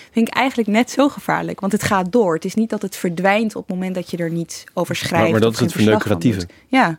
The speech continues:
Speaker 2: van het, van het hele. Je kunt niet om ze heen. En tegelijkertijd weet je ook dat je, nou, daar is ook onderzoek naar gedaan. Leonie de Jonge, eh, doet er onderzoek naar, dat het schrijven over radicaal rechts ook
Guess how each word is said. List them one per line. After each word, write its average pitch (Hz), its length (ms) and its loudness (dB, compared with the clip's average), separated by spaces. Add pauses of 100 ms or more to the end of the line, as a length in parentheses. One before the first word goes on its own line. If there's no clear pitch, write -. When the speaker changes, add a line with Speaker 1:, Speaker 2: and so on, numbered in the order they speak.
(120)
Speaker 2:
van 104 200 0
het, 92 100 0
van 98 140 0
het 87 80 -2
hele. 90 280 -2 (360)
Je 107 120 -4
kunt 107 180 0
niet 117 180 0
om 117 140 4
ze 104 80 2
heen. 123 340 0 (560)
En 107 100 0
tegelijkertijd 110 720 2
weet 107 220 2
je - 100 -4
ook 110 220 2
dat 104 160 0
je, 98 260 2 (580)
nou, 92 220 0
daar 98 100 0
is - 60 -4
ook 82 160 -8
onderzoek 101 300 0
naar 90 160 0
gedaan. 87 400 -4
Leonie 87 320 -2
de 92 80 2
Jonge, 98 500 2
eh, - 100 -8 (200)
doet 95 220 -4
er - 80 -2
onderzoek 92 300 -4
naar, 90 280 -4 (320)
dat - 320 -4 (280)
het 107 160 -2
schrijven 117 480 2
over 98 560 0
radicaal 95 600 0
rechts 104 400 -2
ook 104 440 0